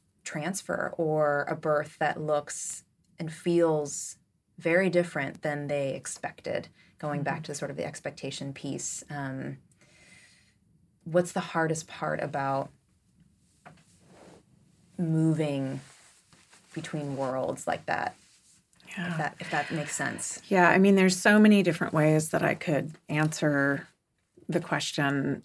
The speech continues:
Speaker 2: that you've just asked. I mean, I think the first thing that I wanna say is that there's no, mm, magic pill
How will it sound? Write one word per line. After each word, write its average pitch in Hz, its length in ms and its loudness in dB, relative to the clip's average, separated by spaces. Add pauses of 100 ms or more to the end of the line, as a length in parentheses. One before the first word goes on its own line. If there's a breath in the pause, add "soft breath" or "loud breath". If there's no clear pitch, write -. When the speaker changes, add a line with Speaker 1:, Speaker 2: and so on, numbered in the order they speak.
Speaker 2:
that 170 180 0
you've 156 160 2
just 147 260 -2
asked. 143 340 0
I 156 40 -2
mean, 156 140 0
I 156 80 2
think 185 400 0
the 165 100 -2
first 160 420 0
thing 156 240 4
that 147 120 4
I 143 60 0
wanna 139 260 -2
say 143 480 2
is 151 220 -4
that 143 280 0 (440 loud breath)
there's 170 320 6
no, 160 960 4 (1300)
mm, 160 420 2
magic 156 600 4 (680)
pill 143 480 2